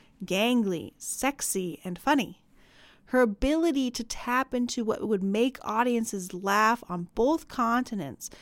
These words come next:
speaks to her comedic genius. And while some criticized her for playing into racist stereotypes,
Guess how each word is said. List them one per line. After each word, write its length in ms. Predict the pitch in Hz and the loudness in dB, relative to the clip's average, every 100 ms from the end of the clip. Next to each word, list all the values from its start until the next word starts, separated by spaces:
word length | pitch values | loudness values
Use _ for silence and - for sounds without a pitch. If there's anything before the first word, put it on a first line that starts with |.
| - | -20
speaks 560 | - - - 381 359 - | -10 -6 4 4 4 2
to 80 | 233 | 0
her 160 | 226 | 0
comedic 400 | 208 208 220 180 | 0 0 0 -2
genius. 720 | - 208 208 180 - - - - - _ - - - - | -4 -4 -2 -4 -8 -8 -8 -8 -10 _ -20 -20 -20 -2
And 120 | 240 | 4
while 140 | 269 | 4
some 260 | 269 277 254 | 4 4 2
criticized 680 | - 302 381 - 214 214 214 | 2 2 2 4 4 4 2
her 100 | 214 | 0
for 140 | 220 | -2
playing 400 | 208 233 220 214 | -4 -2 -2 -2
into 360 | - 254 - 240 | -2 -4 -2 -2
racist 420 | 202 226 - 208 | 2 0 0 -4
stereotypes, 1200 | - - 226 294 220 143 - - 107 185 - - | -6 -4 -2 0 -2 -4 -10 -10 -8 -8 -8 -12